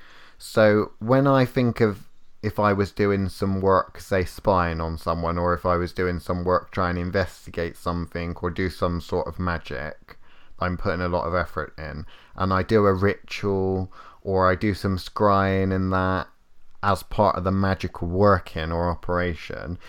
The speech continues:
and then the operation's over, right? But then, obviously, I have to go to sleep every night,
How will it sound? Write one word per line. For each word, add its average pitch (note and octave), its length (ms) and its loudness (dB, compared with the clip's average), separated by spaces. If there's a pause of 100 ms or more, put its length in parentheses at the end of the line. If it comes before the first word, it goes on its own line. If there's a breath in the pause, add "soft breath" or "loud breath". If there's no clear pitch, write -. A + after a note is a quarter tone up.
(160 loud breath)
and G#2+ 180 2
then A#2 160 4
the B2 100 6
operation's A#2+ 600 4
over, G#2+ 720 4 (960)
right? F2 300 -2 (360 loud breath)
But G2 260 4
then, G#2 520 2 (880 soft breath)
obviously, F2+ 720 -2 (180)
I F2+ 60 -2
have F2 180 -2
to F#2+ 80 -6
go F2+ 140 -2
to - 140 -8
sleep G#2 300 -2
every D2+ 280 -8
night, D#2 320 -6